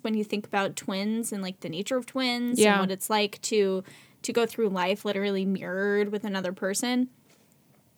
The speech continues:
Speaker 1: And, um, yeah, I just, I thought it was really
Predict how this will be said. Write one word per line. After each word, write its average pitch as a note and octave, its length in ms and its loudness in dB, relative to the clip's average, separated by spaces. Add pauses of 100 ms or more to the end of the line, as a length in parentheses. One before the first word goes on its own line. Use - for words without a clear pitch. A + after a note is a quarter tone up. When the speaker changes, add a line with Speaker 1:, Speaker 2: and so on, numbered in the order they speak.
(320)
Speaker 1:
And, G#3 540 2
um, G3+ 540 -4 (3000)
yeah, A3 380 0
I A3+ 120 -2
just, A3+ 340 -2
I A#3 100 0
thought A#3 220 -2
it A3+ 100 2
was G#3 200 0
really G3 480 0